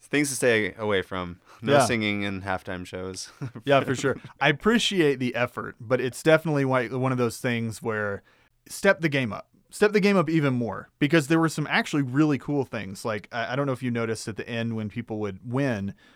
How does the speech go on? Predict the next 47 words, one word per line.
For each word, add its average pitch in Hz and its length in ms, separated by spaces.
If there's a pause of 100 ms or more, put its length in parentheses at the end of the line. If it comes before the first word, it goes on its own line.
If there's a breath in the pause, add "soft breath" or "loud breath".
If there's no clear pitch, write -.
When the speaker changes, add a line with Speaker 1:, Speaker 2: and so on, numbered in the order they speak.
(120)
Speaker 2:
a 110 100
match, 123 380
they 117 160
would 107 240
sign 131 440
the 101 60
camera. 110 500 (320)
Or, 123 120
Speaker 1:
Yeah, 123 40
Speaker 2:
well 143 100
Speaker 1:
I, 180 80
th-, - 80 (100)
I 165 40
thought 185 120
it 170 40
was 147 120
pretty 131 240
cool. 127 180
Yeah, 127 140
after 107 260
the 110 80
match, 107 300
the 104 80
winner 104 200
would 92 140
go 101 140
and 98 140
sign 95 360
the, 95 320
I'm 123 160
sure 151 160
there 123 100
was, 107 120
like, 98 100
a 98 140
sheet 104 320
in 95 100
front 107 180
of 101 60
the 120 60
Speaker 2:
Yeah. 101 80
Speaker 1:
camera 104 220
or 101 40
something, 107 340
Speaker 2:
Yeah, 110 120
Speaker 1:
but 95 160
Speaker 2:
yeah. 95 120